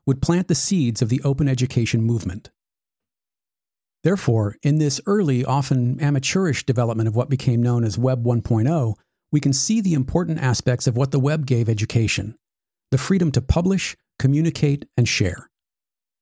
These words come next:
For distance education, which had previously relied on expensive broadcast, the much-loved O U B B C programs, for instance, or shipping physical copies of books, videos, and C Ds,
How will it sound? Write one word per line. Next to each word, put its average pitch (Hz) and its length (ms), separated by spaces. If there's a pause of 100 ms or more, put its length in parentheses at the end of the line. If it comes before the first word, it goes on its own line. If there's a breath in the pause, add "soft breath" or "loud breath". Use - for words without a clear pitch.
(360)
For 151 100
distance 185 440
education, 104 640
which 117 140
had 135 120
previously 165 540
relied 123 420
on 117 140
expensive 113 560
broadcast, 113 680 (460)
the 127 100
much-loved 113 640
O 120 160
U 113 180
B 110 160
B 101 140
C 180 240
programs, 101 500
for 104 160
instance, 95 480 (680)
or 127 120
shipping 143 380
physical 143 400
copies 135 420
of 107 180
books, 143 360
videos, 127 580
and 117 120
C 127 240
Ds, 139 440